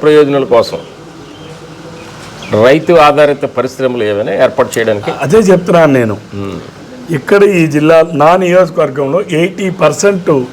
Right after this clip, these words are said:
Speaker 2: ఇరిగేషన్ కెనాల్ ఇరిగేషన్ మీద ఉంది. ఒక పక్కన వంశధార, ఒక పక్కన నాగావళి, కొన్ని లిఫ్ట్ ఇరిగేషన్స్. అందుకనే నేను ఇరవై వేల ఎకరాల కొత్త ఆయకట్టుని ఇరిగేషన్లోకి తీసుకురావడానికి,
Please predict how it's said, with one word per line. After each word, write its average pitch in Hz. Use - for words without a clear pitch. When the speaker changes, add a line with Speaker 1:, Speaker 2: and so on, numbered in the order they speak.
Speaker 2:
ఇరిగేషన్ 165
కెనాల్ 175
ఇరిగేషన్ 139
మీద 117
ఉంది. 90
ఒక 123
పక్కన 143
వంశధార, 135
ఒక 127
పక్కన 143
నాగావళి, 117
కొన్ని 147
లిఫ్ట్ 131
ఇరిగేషన్స్. 131
అందుకనే 175
నేను 165
ఇరవై 156
వేల 143
ఎకరాల 165
కొత్త 139
ఆయకట్టుని 143
ఇరిగేషన్లోకి 139
తీసుకురావడానికి, 123